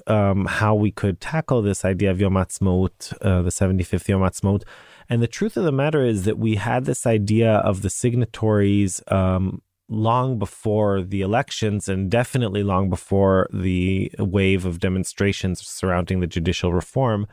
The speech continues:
And to our surprise, we're, we're very, um, bad at predictions usually, but to our surprise, um, this project has just become more and more relevant,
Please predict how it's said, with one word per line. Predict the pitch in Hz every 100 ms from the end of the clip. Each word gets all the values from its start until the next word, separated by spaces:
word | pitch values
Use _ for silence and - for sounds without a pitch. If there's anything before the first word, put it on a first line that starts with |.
| - -
And | 117 110 107 104 107 - _ _ _ -
to | 123
our | 113
surprise, | - - - 156 151 107 104
we're, | 107 110 104
we're | - 127
very, | 120 117 170 170 151 -
um, | 117 107 101 104 - _
bad | - 117 131 143
at | 117 -
predictions | 107 98 151 - 117 107 98
usually, | 113 190 180 127 110 113
but | 95 123 -
to | 117
our | 117
surprise, | - 117 - 143 165 147 127 101
um, | - 113 107 107
this | 107 110 -
project | - 120 117 120 -
has | 98
just | 110 -
become | 107 - 107
more | 104 101 107 107 101
and | 101 101
more | 101 95
relevant, | 95 95 95 92 90 87 -